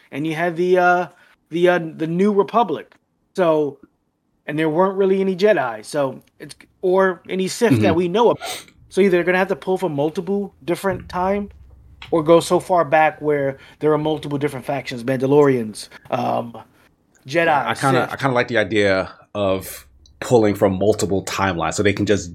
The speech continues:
Speaker 1: Mm.
Speaker 2: do whatever they want. I, I don't, I just don't know how that'll work in terms of a lore standpoint. I, if they can get the
Speaker 1: You don't
Speaker 2: okay to be
Speaker 1: really
Speaker 2: like,
Speaker 1: need a
Speaker 2: "Hey, this
Speaker 1: story.
Speaker 2: exists outside of,"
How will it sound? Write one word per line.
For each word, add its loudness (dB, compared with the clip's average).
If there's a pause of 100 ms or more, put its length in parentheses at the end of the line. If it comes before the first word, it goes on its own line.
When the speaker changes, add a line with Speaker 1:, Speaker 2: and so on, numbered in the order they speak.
(120)
Speaker 1:
Mm. -8
Speaker 2:
do 2
whatever 2
they -4
want. -2 (480)
I, 0
I 0
don't, 0
I 0
just -4
don't 0
know 2
how 2
that'll -2
work -2
in -10
terms -8
of -12
a -6
lore 2
standpoint. -2
I, -2
if -6
they 4
can -2
get 4
the -8
Speaker 1:
You -4
don't 0
Speaker 2:
okay 0
to 0
be -2
Speaker 1:
really -
Speaker 2:
like, 0
Speaker 1:
need 2
a 0
Speaker 2:
"Hey, -4
this -2
Speaker 1:
story. -2
Speaker 2:
exists -4
outside 0
of," -4